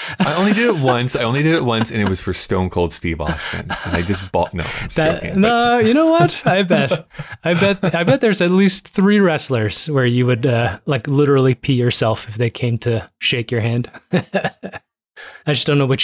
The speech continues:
Speaker 1: generation. Hulk Hogan for sure.
Speaker 2: Well, he's proven to be a pretty big racist here <laughs>
Speaker 1: Yeah,
Speaker 2: in
Speaker 1: he's a
Speaker 2: recent
Speaker 1: piece of
Speaker 2: years.
Speaker 1: shit.
Speaker 2: So,
Speaker 1: But, uh,
Speaker 2: but he does have twenty-four inch pythons, and he did slam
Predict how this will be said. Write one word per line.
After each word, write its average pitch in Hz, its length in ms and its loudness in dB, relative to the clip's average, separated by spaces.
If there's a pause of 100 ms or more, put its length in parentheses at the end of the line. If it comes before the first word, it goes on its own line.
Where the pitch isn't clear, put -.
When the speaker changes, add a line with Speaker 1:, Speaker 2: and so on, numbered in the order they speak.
Speaker 1:
generation. 123 720 0 (420)
Hulk 170 200 -2
Hogan 131 280 0
for 107 160 -6
sure. 107 340 -8 (160)
Speaker 2:
Well, 113 160 0
he's 120 360 0 (540)
proven 101 260 0
to 92 60 0
be 87 120 0 (120)
a 90 60 -8
pretty 87 200 -2
big 82 140 -2
racist 87 500 -4
here 90 240 0 (120)
<laughs> - 120 -8
Speaker 1:
Yeah, 165 180 -2
Speaker 2:
in 180 80 2
Speaker 1:
he's 170 80 0
a - 20 2
Speaker 2:
recent 147 240 0
Speaker 1:
piece 143 100 0
of 131 80 4
Speaker 2:
years. 131 200 -2
Speaker 1:
shit. 120 100 -16
Speaker 2:
So, 90 340 -6
Speaker 1:
But, 117 120 -12
uh, 117 200 -12
Speaker 2:
but - 200 -4
he - 180 -8
does 107 380 0
have 95 160 -4
twenty-four 87 440 -2
inch 82 180 -6
pythons, 80 540 -6
and 98 120 -4
he 98 120 -2
did 87 300 0
slam 78 540 -2